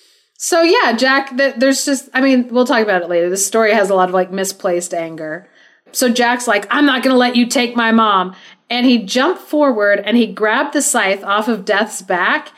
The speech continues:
and he went over to a stone and smashed the scythe in half. And then he flipped it around and used the wood end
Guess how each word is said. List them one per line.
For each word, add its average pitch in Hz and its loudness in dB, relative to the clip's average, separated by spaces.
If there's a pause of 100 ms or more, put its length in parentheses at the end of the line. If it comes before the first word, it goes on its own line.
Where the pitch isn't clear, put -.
(280)
and 233 -2
he 247 0
went 240 2
over 311 0
to 285 0
a 220 2
stone 220 0
and 196 -4
smashed 226 -2
the 208 -4
scythe 185 -2 (500)
in 220 -2
half. 180 -8 (320)
And 233 4
then 285 2
he 247 0
flipped - -2
it 285 2
around 220 0 (260)
and 233 2
used 254 2
the 214 2
wood 285 2
end 208 2